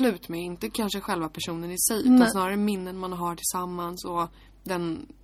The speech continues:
Speaker 1: kompisrelationen. Så att jag tycker att om han ska bete sig så och,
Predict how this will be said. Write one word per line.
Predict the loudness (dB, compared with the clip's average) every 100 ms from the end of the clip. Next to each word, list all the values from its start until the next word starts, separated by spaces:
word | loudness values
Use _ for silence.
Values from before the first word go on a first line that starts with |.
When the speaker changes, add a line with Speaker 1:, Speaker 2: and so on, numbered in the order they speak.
| -14
Speaker 1:
kompisrelationen. | -8 -4 -4 -4 -8 -8 -8 -10 -4 -2 -2 -4 -10 -10 -12 -20 -20 -20 -20 -10
Så | -6
att | -6 -6 -16 -8
jag | -8 -6
tycker | -8 -4 -4
att | -6 -12 -16 _ _ _ -20 -10
om | -6 -4
han | -4 -4
ska | -6
bete | -8 -6 -6
sig | -6
så | -8 -8
och, | -8 -10